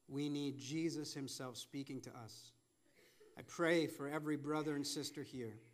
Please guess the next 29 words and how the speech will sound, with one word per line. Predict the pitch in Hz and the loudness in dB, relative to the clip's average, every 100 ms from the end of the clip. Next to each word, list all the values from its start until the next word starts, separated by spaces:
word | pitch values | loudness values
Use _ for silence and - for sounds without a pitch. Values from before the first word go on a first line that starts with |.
| _ _ _ _ _ _ - | _ _ _ _ _ _ -6
the | 143 | -2
one | 151 170 | 2 0
for | 156 165 | -2 -6
whom | 143 175 170 156 | -2 -2 0 2
right | 151 175 170 | 4 2 2
now | 160 156 | 0 0
itself | 147 - 156 139 127 - - - - | -2 -4 -4 -4 -6 -14 -20 -20 -8
there | 143 151 | -2 0
is | 147 131 | 0 -2
looming | 151 175 175 170 151 | 2 4 4 2 2
large | 156 165 165 160 | 4 4 2 -2
in | 160 170 | -4 -2
their | 170 160 | 0 0
mind | 151 151 151 139 127 - - | 0 -2 -2 -6 -10 -18 -16
a | 127 | -14
care | 120 - 170 170 165 | -14 -8 -2 0 0
and | 156 | 0
anxiety | 143 127 151 156 151 | -2 -2 0 2 0
so | 143 - 180 175 | -4 -2 0 0
great | 160 165 156 | 0 -2 -2
they | 147 | -6
have | 139 131 | -6 -4
no | 139 160 175 | -2 0 2
idea | 165 143 147 135 | 2 0 -6 -6
how | 131 | -6
to | 135 | -6
lay | 135 135 | -8 -8
it | 135 | -10
down. | 127 113 107 | -12 -12 -14